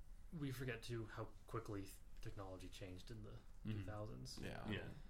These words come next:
Speaker 1: Cell phones became more commonplace.
Speaker 2: Mm-hmm.
Speaker 1: Internet went from dial-up to <laughs> fancy.
Speaker 2: Yeah.
Speaker 1: It's all
Speaker 2: But, I mean, uh, like, I don't think he ever mentions the internet.
Speaker 3: No.
Speaker 1: No.
Speaker 2: And I feel like,
Speaker 1: Yeah.
Speaker 2: yeah, he, there's a lot with, like,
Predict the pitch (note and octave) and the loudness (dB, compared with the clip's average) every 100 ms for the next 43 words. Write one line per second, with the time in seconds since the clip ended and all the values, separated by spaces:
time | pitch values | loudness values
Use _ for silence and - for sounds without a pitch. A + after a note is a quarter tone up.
0 | - - - - G#2 G#2+ G2+ G#2 A2 G#2+ | -6 -6 -2 0 2 2 2 2 0 2
1 | G2+ G#2+ G#2+ A2+ G#2 G#2 A2 A2+ G#2+ - | 2 2 0 0 0 0 -2 0 0 0
2 | B2 A2+ G2+ F#2+ A2 G#2+ A2 - - - | 2 4 4 2 2 0 0 -4 -4 -2
3 | - A2+ A2+ A2+ A2 G2+ G#2 G#2 - - | -2 0 0 0 2 2 2 2 0 -2
4 | - B2+ - - - - - - - - | 0 2 2 0 0 0 -2 -6 -4 -4
5 | A2+ A2 - G#2 F#2+ F#2 - A#2+ B2 A#2 | -2 -2 2 4 4 2 0 -2 -2 -2
6 | - - - - - C#3+ D#3+ D3+ - - | -4 -6 -6 -6 8 10 12 10 6 6
7 | C3+ D3+ E3+ - A2 D3+ A#2 G#2+ G#2 C#3 | 8 8 10 8 10 10 10 8 8 6
8 | - F#2+ F2 G2 - A2 G2 F2 E2+ - | 4 2 2 0 2 2 2 -2 -2 -4
9 | - - - - - - - - A2+ G#2+ | -4 -6 -6 -6 -6 -8 -6 2 6 8
10 | G#2+ G#2 - C3+ A#2 A2 A#2 A2+ B2 A#2 | 8 4 2 2 4 4 4 6 8 8
11 | B2 B2 C#3 A2+ G#2+ A#2+ A2 A#2 A#2 A2+ | 8 8 8 8 8 6 6 8 8 10
12 | A2+ A2+ A2 G2+ F#2 | 10 8 6 2 0